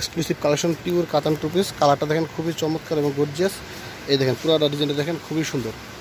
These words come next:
কাজগুলো দেখেন, একদম খুবই, দাম খুবই কম, মাত্র ছয়শো টাকা। নিতে চাইলে সরাসরি আমার দোকান চলে আসতে পারেন বা ফোন করে অর্ডার করতে পারেন। ব্যাক সাইডটা ঘুরে দেখো, ব্যাক সাইড, ফ্রন্ট সাইড সেম, দেখেন, খুবই সুন্দর এবং একদম এক্সক্লুসিভ কালেকশন।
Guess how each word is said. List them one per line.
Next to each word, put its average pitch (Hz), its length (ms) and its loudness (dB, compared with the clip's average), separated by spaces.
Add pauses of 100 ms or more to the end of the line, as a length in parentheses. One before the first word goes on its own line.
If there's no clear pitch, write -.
(440)
কাজগুলো 151 340 4
দেখেন, 151 180 2
একদম 156 220 -2
খুবই, 160 140 2 (100)
দাম 147 120 6 (180)
খুবই 165 240 2
কম, 165 120 2 (100)
মাত্র 143 160 0 (460)
ছয়শো 170 300 6
টাকা। 123 160 0
নিতে 151 180 -4
চাইলে 170 180 4 (100)
সরাসরি 165 360 0
আমার 175 140 2
দোকান 175 160 2
চলে 175 120 0
আসতে 175 100 -2
পারেন 165 160 2
বা 185 140 6
ফোন 160 160 4
করে 190 180 4
অর্ডার 139 180 8
করতে 123 180 -4
পারেন। 117 140 2 (340)
ব্যাক 151 140 2
সাইডটা 165 200 0
ঘুরে 160 120 6 (100)
দেখো, 185 140 2 (580)
ব্যাক 147 140 2
সাইড, 175 180 2
ফ্রন্ট 165 200 0
সাইড 180 200 2
সেম, 143 140 2
দেখেন, 123 220 0
খুবই 151 260 0
সুন্দর 110 200 -2 (440)
এবং 131 160 2
একদম 156 200 4
এক্সক্লুসিভ - 420 0
কালেকশন। 131 260 4